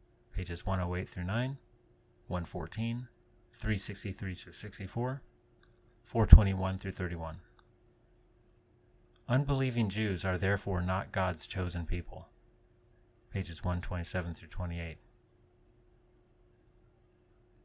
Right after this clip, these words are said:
Israel's greater privilege meant greater responsibility, and thus greater judgment,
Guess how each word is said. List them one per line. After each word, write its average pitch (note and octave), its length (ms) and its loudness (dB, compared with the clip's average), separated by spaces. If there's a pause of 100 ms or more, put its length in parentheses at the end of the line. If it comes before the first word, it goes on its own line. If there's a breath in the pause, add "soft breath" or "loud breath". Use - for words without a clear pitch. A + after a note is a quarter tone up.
Israel's C#3 500 2
greater A#2+ 360 2
privilege B2+ 680 0 (560)
meant F#2+ 240 -4
greater A2+ 400 0
responsibility, G2+ 1000 -2 (480)
and G2+ 100 -2
thus G#2+ 300 0
greater G2+ 280 0
judgment, F#2 480 -2